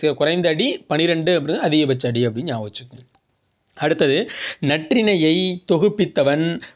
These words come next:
பன்னாடு தந்த பாண்டியன் மாறன் வழுதி. இதையும் அடி ஓடிட்டுங்க. நற்றினையை தொகுப்பித்தவன் யார் அப்படின்னு கேட்டா, பன்னாடு தந்த பாண்டியன் மாறன் வழுதி அப்படின்னு சொல்லி சொல்றாங்க. இதை அடி ஓடிட்டுங்க. அடுத்தது,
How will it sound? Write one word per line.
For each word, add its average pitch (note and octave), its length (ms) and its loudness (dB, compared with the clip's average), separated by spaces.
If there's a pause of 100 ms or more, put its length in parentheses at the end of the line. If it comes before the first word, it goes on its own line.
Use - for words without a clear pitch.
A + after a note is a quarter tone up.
(120)
பன்னாடு F#3 580 2
தந்த E3+ 380 2
பாண்டியன் E3 680 0
மாறன் D3+ 520 2
வழுதி. B2+ 800 2
இதையும் C#3+ 440 2
அடி B2+ 200 2
ஓடிட்டுங்க. A#2+ 680 0
நற்றினையை C#3+ 800 0
தொகுப்பித்தவன் F3 800 0
யார் D3+ 280 4
அப்படின்னு C#3 300 0
கேட்டா, C#3 500 0 (260)
பன்னாடு D#3+ 460 2
தந்த E3 460 0
பாண்டியன் D3 600 0 (220)
மாறன் C#3 540 0 (140)
வழுதி B2+ 680 2 (100)
அப்படின்னு B2 460 -4
சொல்லி A#2 80 -2
சொல்றாங்க. A2+ 400 -4
இதை B2 160 2
அடி A2+ 160 -4
ஓடிட்டுங்க. A2+ 680 -4 (400)
அடுத்தது, D#3+ 600 2